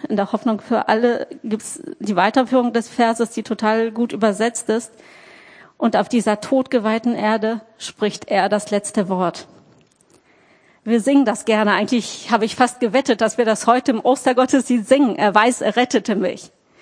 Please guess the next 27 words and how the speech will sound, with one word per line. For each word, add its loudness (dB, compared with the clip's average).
Mein 4
Erlöser 4
lebt.“ -4
Aber 2
das 0
singen 4
wir 2
aus -4
einer 0
anderen 0
Perspektive. 0
Für -4
uns -2
ist -10
Jesus -6
auferstanden. -4
Das -14
glauben -2
wir, -6
das -6
wissen -4
wir, -2
das -6
ist -8
für -8
uns -6
Fakt. -8